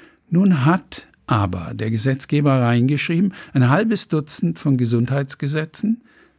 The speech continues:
nur die Überschriften der Gesetze mit oft vielen Dutzenden Paragraphen. Bezüglich dieser Gesetze darf der Gesundheitsminister abweichende Verordnungen erlassen.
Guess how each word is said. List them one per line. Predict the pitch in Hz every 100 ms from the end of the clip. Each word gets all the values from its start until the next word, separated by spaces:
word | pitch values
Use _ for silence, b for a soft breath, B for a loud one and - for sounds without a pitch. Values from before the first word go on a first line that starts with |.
| b
nur | 151 226
die | 226
Überschriften | 208 208 180 190 - 180
der | 170
Gesetze | 160 180 185 - 107
mit | 107 117 -
oft | 127 - -
vielen | 202 240 196 147
Dutzenden | 185 - 202 180 165
Paragraphen. | 165 156 160 180 208 - 92 - b b b b b b b b _ _ _ -
Bezüglich | 139 226 196
dieser | 220 202 202
Gesetze | 190 160 147 151 156 143
darf | 147 139
der | - 127
Gesundheitsminister | 127 127 135 143 139 - 143 143 135 147 147 -
abweichende | 156 - - 131 123 123 139 127 123 120 - _ _ _ _ _ _ _
Verordnungen | - 160 151 110 98 73 -
erlassen. | - 92 - -